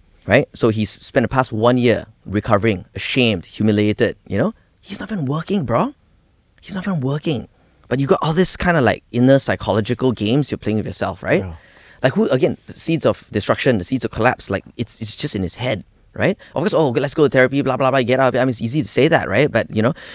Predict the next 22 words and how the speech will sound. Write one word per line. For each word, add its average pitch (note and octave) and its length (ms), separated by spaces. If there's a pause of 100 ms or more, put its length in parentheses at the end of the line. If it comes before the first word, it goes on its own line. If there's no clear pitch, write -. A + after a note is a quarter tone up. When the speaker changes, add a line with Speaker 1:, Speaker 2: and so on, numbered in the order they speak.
(100)
Speaker 1:
but - 160
let's D#3 200
say, A#3 160
let's E3+ 180
say A#3 80
even, F3 240
like, D3+ 140
I'm C3 100
not G#3+ 100
talking E3 160
about, C3+ 100
like, G#2 140
post-death A#2+ 500
of F2 80
the F#2+ 80
company, B2+ 320
we're G#2 100
talking E3+ 160
about, A#2 100
say, C3+ 100
pre-death, C3 400
right? - 180